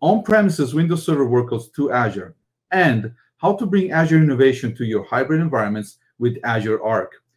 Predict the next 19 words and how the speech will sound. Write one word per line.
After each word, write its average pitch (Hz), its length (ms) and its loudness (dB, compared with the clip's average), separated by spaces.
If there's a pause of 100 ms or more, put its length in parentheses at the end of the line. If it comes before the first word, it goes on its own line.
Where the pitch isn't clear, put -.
(280)
You'll 139 140 4
also 185 260 4
learn 160 180 4
how 123 140 0
to 123 100 -4
manage 113 240 -2
your 110 100 -4
migration 104 440 -4
with 98 120 -8
tools 110 220 -4
like 104 180 -10 (140)
Azure 98 180 -10
Backup 131 600 2
and 110 100 -6
Azure 101 280 -6
Monitor. 95 520 -6 (1600)
The 123 80 0
next 190 460 2
plan 98 520 -6